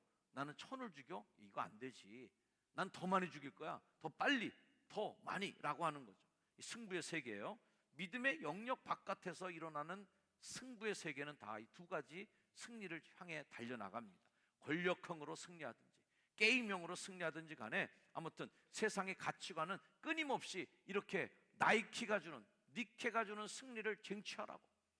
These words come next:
너희 인생을 쟁취하라고, 너희 삶에서 승리하라고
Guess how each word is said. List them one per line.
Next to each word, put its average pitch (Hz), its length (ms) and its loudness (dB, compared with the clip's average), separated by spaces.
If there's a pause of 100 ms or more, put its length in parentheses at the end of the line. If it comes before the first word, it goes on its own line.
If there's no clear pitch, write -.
(840)
너희 226 240 10
인생을 233 400 6
쟁취하라고, 226 640 0 (640)
너희 220 240 8
삶에서 226 420 4
승리하라고 254 880 4